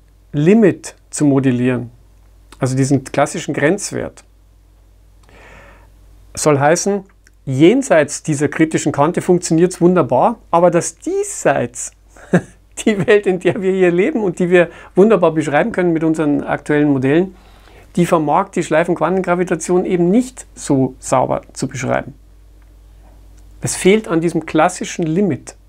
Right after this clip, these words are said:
an diesem Grenzübergang hin zu unserer Welt. Das ist natürlich, okay, jetzt sagen die Freunde der Theorie, das kriegen wir schon noch hin. Ja,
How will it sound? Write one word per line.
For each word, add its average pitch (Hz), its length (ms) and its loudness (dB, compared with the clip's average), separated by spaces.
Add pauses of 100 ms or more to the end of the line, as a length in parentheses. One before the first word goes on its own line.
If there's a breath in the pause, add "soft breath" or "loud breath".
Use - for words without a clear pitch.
(520)
an 139 60 -4
diesem 139 180 0
Grenzübergang 139 760 -2 (580 loud breath)
hin 175 220 2
zu 175 180 -2
unserer 156 320 2
Welt. 170 320 -2 (1800 loud breath)
Das 151 140 0
ist 165 120 4
natürlich, 175 580 4 (260)
okay, 180 440 2 (640 loud breath)
jetzt 147 160 -10
sagen 160 280 4
die 151 360 0
Freunde 165 480 0
der 160 520 4 (340)
Theorie, 160 440 6
das 156 220 -2
kriegen 165 180 4
wir 156 80 4
schon 151 140 2
noch 143 60 2
hin. 180 280 4 (1040)
Ja, 139 320 2